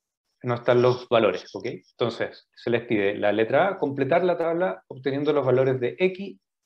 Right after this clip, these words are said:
Y y Z, ¿vale? En base a la información, entonces, ustedes deberían ser capaces de completar esa, esa, esas va-, casillas vacías. Ahí tienen tres puntos. Luego tienen que dibujar el gráfico de frecuencia, en este caso un histograma,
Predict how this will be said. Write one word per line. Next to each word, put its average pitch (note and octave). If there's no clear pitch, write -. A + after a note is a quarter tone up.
Y D#3+
y C3+
Z, G#2
¿vale? B2+
En A#2
base A2
a A#2+
la A#2+
información, B2
entonces, E3
ustedes D3
deberían C#3
ser C#3
capaces C3
de C3+
completar B2+
esa, B2
esa, A#2+
esas B2
va-, -
casillas B2
vacías. F#3
Ahí A2+
tienen A2+
tres -
puntos. E3
Luego D3+
tienen D#3+
que D3+
dibujar C#3
el C#3+
gráfico D3+
de F3+
frecuencia, C3
en B2
este B2+
caso B2
un B2+
histograma, C3